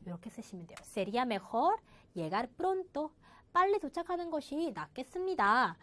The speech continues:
그쵸? 자, 그러면은 위에 있는 문장 가능하겠네요.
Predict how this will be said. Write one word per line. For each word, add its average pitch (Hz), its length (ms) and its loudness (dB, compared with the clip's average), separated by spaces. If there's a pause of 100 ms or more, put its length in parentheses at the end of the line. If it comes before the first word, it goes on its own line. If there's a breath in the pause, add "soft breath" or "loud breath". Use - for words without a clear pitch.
(260 soft breath)
그쵸? 233 600 2 (920 soft breath)
자, 381 160 2
그러면은 247 560 2
위에 277 220 4
있는 302 320 0
문장 208 340 -4
가능하겠네요. 185 800 -6